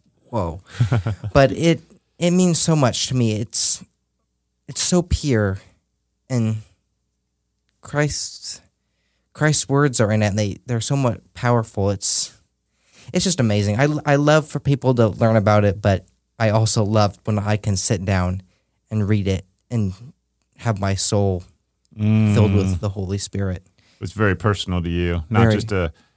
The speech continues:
Speaker 2: not just a thing you carry to, uh, to be your identity, but, like, you, you are engaged with it. It's
Speaker 1: Oh,
Speaker 2: part
Speaker 1: yeah.
Speaker 2: of who you are. That's
Speaker 1: mean,
Speaker 2: beautiful.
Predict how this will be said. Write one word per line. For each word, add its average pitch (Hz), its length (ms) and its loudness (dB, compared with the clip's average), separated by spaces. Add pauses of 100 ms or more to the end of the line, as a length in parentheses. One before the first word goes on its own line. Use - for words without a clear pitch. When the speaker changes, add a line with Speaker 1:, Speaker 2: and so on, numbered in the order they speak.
(100)
Speaker 2:
not 107 160 0
just 101 220 -4
a 98 60 -2
thing 101 260 -2
you 87 80 -2
carry 92 420 -2
to, 85 500 -4 (120)
uh, 92 80 -4 (280)
to - 60 -10
be 92 140 -4
your 90 200 0
identity, 82 760 -2
but, 95 180 -4
like, 85 260 -6
you, 95 360 -2
you 95 200 -2
are 87 80 0
engaged 82 520 -4
with 78 200 -10
it. - 140 -10 (160)
It's 131 100 -6
Speaker 1:
Oh, 123 120 2
Speaker 2:
part 104 160 4
Speaker 1:
yeah. 90 80 2
Speaker 2:
of 104 80 -8
who 104 80 -6
you 82 180 -6
are. - 220 -12 (320)
That's 131 60 0
Speaker 1:
mean, 127 140 0
Speaker 2:
beautiful. 90 380 -4